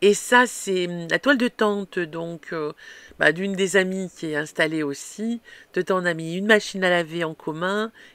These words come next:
et ça nous sert de buanderie. J'ai mis une petite table dedans pour tenir tout le, tous les produits, poser tous les produits, puis voilà.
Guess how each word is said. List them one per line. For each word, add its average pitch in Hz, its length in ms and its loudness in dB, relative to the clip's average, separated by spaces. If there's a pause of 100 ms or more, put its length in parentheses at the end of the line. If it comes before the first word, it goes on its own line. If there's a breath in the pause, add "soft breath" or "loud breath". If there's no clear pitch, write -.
et 180 120 -2
ça 165 160 0
nous 151 100 -10
sert 247 320 0
de 185 140 2
buanderie. 190 720 0 (260 loud breath)
J'ai - 160 -2
mis 185 80 -2
une 190 140 -8
petite 220 420 -6
table 175 220 -2
dedans 165 360 -6
pour - 280 -14
tenir 190 540 -4
tout - 180 -10
le, 185 120 -6 (440 loud breath)
tous 202 160 -4
les 185 180 2
produits, 180 760 -4
poser 175 380 -4
tous - 160 -16
les 170 120 -6
produits, 160 420 -10
puis 202 140 -2
voilà. 151 340 -6